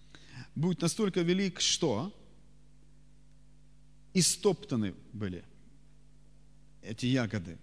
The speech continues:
или эти люди убиты, и потекла кровь из тел человеческих, тел животных, э, смешалась, может быть, с дождём там,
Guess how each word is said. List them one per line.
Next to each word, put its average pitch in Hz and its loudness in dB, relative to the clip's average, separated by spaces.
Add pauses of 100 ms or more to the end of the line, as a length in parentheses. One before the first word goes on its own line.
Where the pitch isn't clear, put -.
(200)
или 120 -4
эти 143 -4
люди 123 0
убиты, 147 -2 (520)
и 156 4
потекла 185 -4 (120)
кровь 180 0 (1080)
из 160 0
тел 190 -2
человеческих, 120 -4
тел 170 -4
животных, 143 -4 (840)
э, 143 0
смешалась, 185 0
может 165 -4
быть, 147 -2
с - -2
дождём 147 0
там, 123 -4